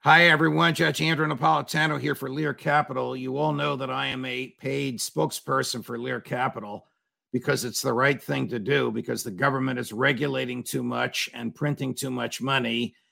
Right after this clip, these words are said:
and reducing the value of everything you earn and everything you own. And the best hedge against this is gold and silver. That's what I've done.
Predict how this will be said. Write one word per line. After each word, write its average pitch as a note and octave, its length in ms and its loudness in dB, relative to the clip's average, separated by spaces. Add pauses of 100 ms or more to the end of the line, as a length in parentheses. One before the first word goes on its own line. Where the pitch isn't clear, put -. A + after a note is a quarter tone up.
(380)
and B2+ 240 0
reducing C#3+ 560 2
the - 80 0
value C#3 480 4
of B2+ 80 -2
everything B2+ 420 -2
you B2+ 220 0
earn C#3 400 2
and B2+ 160 -4
everything B2+ 500 -4
you B2 220 -4
own. A#2 480 0 (360)
And A#2 140 2
the A2+ 60 0
best C#3 320 2
hedge E3 340 4
against A#2+ 480 -4
this B2 300 -2
is A#2 220 -10
gold C3 500 0
and A2+ 200 -10
silver. G2+ 640 0
That's C3 380 0
what B2 160 -2
I've C3 320 4
done. G2+ 340 -12